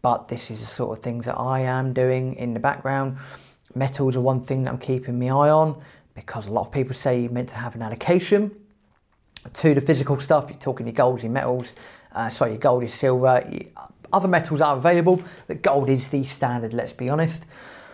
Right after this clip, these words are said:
Maybe you do want to jump into real estate, good old bricks and mortar, a bit of property. I mean, you can do. There are strategies out there where you can make a hell of a lot of cash.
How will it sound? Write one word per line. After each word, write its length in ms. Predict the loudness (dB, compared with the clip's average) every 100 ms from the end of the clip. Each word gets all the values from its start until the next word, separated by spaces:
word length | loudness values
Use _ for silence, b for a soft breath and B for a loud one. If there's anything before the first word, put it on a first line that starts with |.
| B B B B _ _ _ _ _ _ _ _
Maybe 320 | 2 4 6
you 260 | 4 6 4
do 160 | 4 4
want 160 | 2
to 60 | 2
jump 260 | 2 2
into 720 | 0 0 0 4 6 6 4 -6 _
real 260 | -2 2 4
estate, 460 | 2 2 4 2 -4 B 0
good 120 | 2
old 120 | 2
bricks 220 | -2 -2
and 100 | 2
mortar, 340 | 4 4 2 0
a 20 |
bit 140 | 0
of 80 | 0
property. 580 | -2 0 2 2 2 -4
I 80 | -4
mean, 120 | -2
you 80 | -4
can 340 | -2 2 4
do. 320 | 6 6 4 0 B B 0
There 180 | 4 6
are 220 | 6 4
strategies 520 | 2 -2 -2 -2 2
out 160 | 2 4
there 160 | 2
where 120 | 4 2
you 100 | 0
can 100 | -2
make 160 | -2
a 60 | 0
hell 100 | 0
of 80 | 0
a 40 |
lot 100 | -2
of 60 | -2
cash. 420 | 0 0 -2